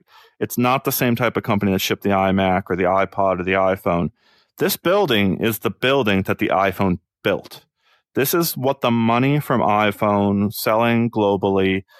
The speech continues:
was able to build for the people of Apple. And I'm being,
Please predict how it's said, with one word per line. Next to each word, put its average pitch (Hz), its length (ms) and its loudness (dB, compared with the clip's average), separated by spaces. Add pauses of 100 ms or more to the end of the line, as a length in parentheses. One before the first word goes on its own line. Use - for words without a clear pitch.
(240)
was 107 240 0
able 104 360 0
to - 140 -10
build 90 680 0
for 95 260 0
the 90 100 -4
people 95 380 -2
of 92 100 2
Apple. 87 320 -2 (300)
And 139 140 0
I'm 143 120 2
being, 170 540 0